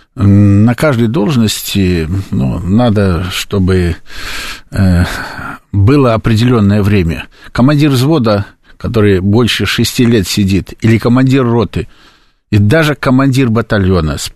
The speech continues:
командиром полка более шести лет, уже глаз замыливается, уже становится привычным, и уже многие вещи, может быть, не замечаются. А все, что касается замов, они уже привыкают к этим моментам,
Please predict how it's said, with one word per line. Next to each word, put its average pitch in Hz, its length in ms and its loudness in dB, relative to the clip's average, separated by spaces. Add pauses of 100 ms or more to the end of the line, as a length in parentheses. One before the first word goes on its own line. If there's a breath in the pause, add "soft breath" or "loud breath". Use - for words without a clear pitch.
(120)
командиром 90 480 0
полка 87 480 -4 (180 loud breath)
более 104 260 2
шести 101 360 -2
лет, 147 260 -2 (340 loud breath)
уже 113 220 2
глаз 104 240 2
замыливается, 104 880 0 (400 loud breath)
уже 104 280 2
становится 107 680 0
привычным, 117 680 2 (280 loud breath)
и - 80 -2
уже 113 220 4
многие 120 440 2
вещи, - 520 -2 (600 loud breath)
может 117 380 2
быть, 123 300 0
не 127 140 2
замечаются. 110 840 0 (240 loud breath)
А - 120 0
все, 175 180 0
что - 160 -4
касается 165 560 0
замов, 170 560 0 (180 loud breath)
они 131 280 2
уже 127 180 2
привыкают 127 960 -2 (840 soft breath)
к - 100 -6
этим 107 260 2
моментам, 127 640 2